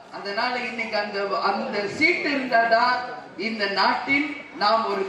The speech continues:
பிரஜை என்பது தெரியும். கவர்மெண்ட் கொடுக்கிற பல்வேறு சலுகைகள், திட்டங்கள், அறிவிப்புகள் அப்பதான் உங்களை வந்து சேரும்.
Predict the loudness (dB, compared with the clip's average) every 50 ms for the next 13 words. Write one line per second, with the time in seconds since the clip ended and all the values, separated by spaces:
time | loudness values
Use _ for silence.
0 | -4 -4 -4 -4 -2 0 2 2 4 4 2 2 2 0 0 2 2 2 2 2
1 | 2 0 0 2 4 4 4 4 4 2 -2 -6 -6 -6 -6 -4 -6 -6 -2 4
2 | 6 6 6 6 4 2 2 4 4 4 2 2 0 2 2 2 2 0 -2 -2
3 | -2 -2 -2 0 2 4 4 4 4 0 0 2 4 6 6 6 4 4 2 2
4 | 2 2 0 -4 -6 -10 -12 -12 -6 0 2 4 4 6 4 4 4 4 4 4
5 | 4 4 4 2 2 0 -4 -8 -10 -12 -14 -16 -18 -12 -8 -6 -6 -6 -6 -2
6 | -2 0 0 2 2 4 4 4 2 0 -4 -6 -8 -10 -10 -4 0 0 2 2
7 | 2 0 -2 -4 -4 -4 0 2 4 6 6 4 2 0 -2 -4 -6 -6 -4 -4
8 | -2 -2 0 -2 -2 -2 -4 -4 -4 -2 -2 -4 -4 -6 -6 -8 -8 -6 -2 0
9 | 2 4 4 4 4 2 -2 -4